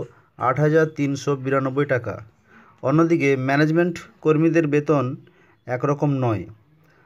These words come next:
যার যেমন বেতন, তার উপর চল্লিশ শতাংশ করে বাড়ানো হয়েছে বলে জানিয়েছেন মন্ত্রী। আর এদিনই সন্ধ্যায় এই সংক্রান্ত নির্দেশিকা প্রকাশ করে দিয়েছে রাজ্য সরকার। ফলে এই বেতন বৃদ্ধি কার্যকরী হচ্ছে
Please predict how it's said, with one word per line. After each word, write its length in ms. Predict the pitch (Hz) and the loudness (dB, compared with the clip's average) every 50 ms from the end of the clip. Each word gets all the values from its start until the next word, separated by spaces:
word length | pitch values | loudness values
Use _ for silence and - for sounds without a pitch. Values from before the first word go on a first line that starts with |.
| _ _ _ | _ _ _
যার 340 | - 123 120 151 156 165 175 151 | -16 -2 0 4 4 4 4 2
যেমন 300 | 139 143 151 151 156 160 160 | 2 2 2 4 4 4 4
বেতন, 320 | 156 165 165 160 143 123 123 123 - - _ _ _ | 2 2 2 2 0 -2 -2 -4 -10 -16 _ _ _
তার 200 | - 131 135 143 | 0 0 2 2
উপর 200 | 156 156 160 170 165 | 2 2 0 0 0
চল্লিশ 360 | 160 - 143 139 139 151 151 - | 0 -2 -2 0 0 0 -2 -4
শতাংশ 360 | - 160 165 170 165 165 165 175 | -6 -2 0 0 0 2 0 -2
করে 300 | 165 160 160 160 139 120 117 | -2 0 2 2 2 2 0
বাড়ানো 360 | 113 117 123 123 131 135 147 151 | 0 0 0 2 2 2 0 2
হয়েছে 300 | 147 156 156 156 - 165 156 | 2 0 0 0 0 -2 0
বলে 240 | 151 160 151 127 117 117 - - - - _ _ _ 110 | 0 2 0 0 -2 -4 -8 -16 -20 -20 _ _ _ -4
জানিয়েছেন 500 | 104 123 123 127 135 135 135 - 151 143 | -2 0 0 0 0 -4 -2 -2 -2 -2
মন্ত্রী। 420 | 135 131 127 117 110 - 90 87 - - - _ _ _ _ _ _ _ - - _ _ 123 | -2 -2 -2 -4 -6 -8 -12 -16 -16 -18 -20 _ _ _ _ _ _ _ -20 -20 _ _ -2
আর 120 | 127 123 - - | 0 0 0 2
এদিনই 360 | 131 143 139 151 170 180 175 | 0 0 2 2 2 2 2
সন্ধ্যায় 460 | 175 175 170 175 165 147 131 120 110 - | 2 2 2 4 4 4 4 2 2 0
এই 160 | - 127 151 | 0 0 0
সংক্রান্ত 600 | 147 - 165 160 160 160 160 165 170 170 170 160 170 | 0 0 0 0 0 0 0 2 2 2 4 4 4
নির্দেশিকা 640 | 170 160 151 147 135 139 156 151 - 170 156 165 151 | 2 4 2 0 0 -2 -4 -2 -2 0 0 0 0
প্রকাশ 300 | 143 143 139 143 147 147 - | 0 -2 -2 -2 -2 -2 -2
করে 180 | - 156 156 151 | 0 0 0 2
দিয়েছে 280 | 147 160 160 156 - 143 131 | 2 2 0 2 0 0 0
রাজ্য 240 | 131 127 127 131 131 | 0 0 0 -2 -6
সরকার। 360 | - 139 123 110 - 98 90 - _ _ _ _ _ _ _ _ _ _ _ _ _ | -6 -6 -6 -6 -8 -12 -14 -14 _ _ _ _ _ _ _ _ _ _ _ _ _
ফলে 240 | - 160 165 156 139 120 123 123 - _ _ _ _ - | 2 2 4 4 4 2 0 -4 -10 _ _ _ _ -4
এই 180 | 117 143 151 | 0 0 0
বেতন 400 | 143 143 151 151 - 165 156 139 131 127 - | 2 0 0 2 4 4 4 4 2 -2 -6
বৃদ্ধি 340 | 113 120 139 143 139 139 160 156 | -8 -8 -8 -6 -2 -2 0 2
কার্যকরী 440 | 156 131 127 131 147 147 151 156 156 | 2 0 0 2 0 0 0 0 2
হচ্ছে 320 | 147 156 156 156 - - | 2 0 -2 -2 -4 -6